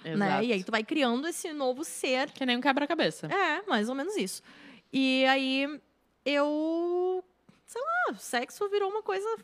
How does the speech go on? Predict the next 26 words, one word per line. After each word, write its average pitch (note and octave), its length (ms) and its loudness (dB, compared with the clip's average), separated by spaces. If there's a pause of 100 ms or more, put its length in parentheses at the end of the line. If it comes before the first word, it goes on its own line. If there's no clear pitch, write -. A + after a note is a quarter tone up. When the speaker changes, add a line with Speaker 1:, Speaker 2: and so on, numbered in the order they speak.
(280)
Speaker 1:
normal, G4+ 400 0
assim, D4 160 -4
de - 100 -10
falar. A#3 360 2
Não C4 120 -4
Speaker 2:
É C4+ 160 8
Speaker 1:
tenho - 40 -4
Speaker 2:
que, F#4 60 4
no E4 80 4
Speaker 1:
falado B3+ 120 4
Speaker 2:
caso, D#4 260 8
Speaker 1:
tanto. D#4 120 4
Speaker 2:
é B3+ 140 12
uma A#4 260 8
coisa B3 400 8
normal. E3+ 760 8
Speaker 1:
É, F4+ 560 2
né? C4+ 260 2
Na B3+ 100 2
verdade A#3 540 -2 (200)
Speaker 2:
No A#3+ 120 2
caso, B3+ 300 6
se - 140 -2
estamos B3 520 6
aqui G#3+ 300 6
hoje, B3 580 8